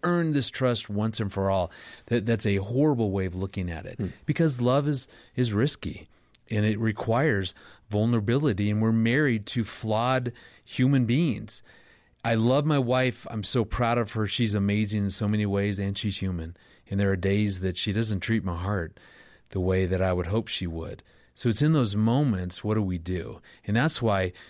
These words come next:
Speaker 1: for, for couples who are really trying to rebuild trust,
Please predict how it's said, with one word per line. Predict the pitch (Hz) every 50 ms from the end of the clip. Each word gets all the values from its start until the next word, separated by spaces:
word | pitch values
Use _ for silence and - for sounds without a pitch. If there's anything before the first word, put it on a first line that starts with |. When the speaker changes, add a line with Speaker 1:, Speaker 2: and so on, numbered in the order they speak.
| - _
Speaker 1:
for, | - - - 110 101 101 - -
for | - - 113 104 95
couples | - - - - 143 135 - 202 185 170 - -
who | 127 117 107
are | 101
really | 95 98 110 120 123 120
trying | 107 - - 113 110 107 101
to | 92
rebuild | 87 92 101 110 107 104 107 95 87
trust, | - - - - 113 110 104 92 90 90 - -